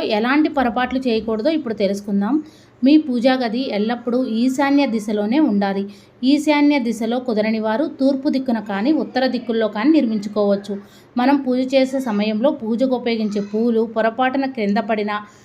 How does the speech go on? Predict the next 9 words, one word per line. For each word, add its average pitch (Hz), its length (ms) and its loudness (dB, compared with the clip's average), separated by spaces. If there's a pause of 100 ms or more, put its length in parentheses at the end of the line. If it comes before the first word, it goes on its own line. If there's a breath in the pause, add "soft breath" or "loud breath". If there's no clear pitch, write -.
(200 loud breath)
వాటిని 233 380 2
పూజకు 254 440 -2
ఉపయోగించకూడదు. 214 800 -2 (340 loud breath)
వాసన 226 440 0
చూసిన 262 380 0
పువ్వులను 220 460 0
కూడా 233 200 -2
పూజకు 247 460 -2
వాడకండి. 202 680 0